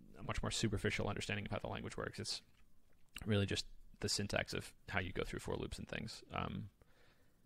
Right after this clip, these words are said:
but the batteries included aspect of Rails, it, they really make it easy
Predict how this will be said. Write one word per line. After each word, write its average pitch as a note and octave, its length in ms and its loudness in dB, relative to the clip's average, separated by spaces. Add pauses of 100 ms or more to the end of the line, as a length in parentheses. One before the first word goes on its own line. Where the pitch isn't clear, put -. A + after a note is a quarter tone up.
(1500)
but D3 120 10
the D#3 60 6
batteries A3+ 380 12
included D3 300 10
aspect G2 280 6
of F#2 80 0
Rails, F2+ 320 4
it, G2+ 100 0 (180)
they B2 180 8
really D#3+ 560 8
make B2+ 380 6
it G#2+ 180 4 (340)
easy F#2 560 4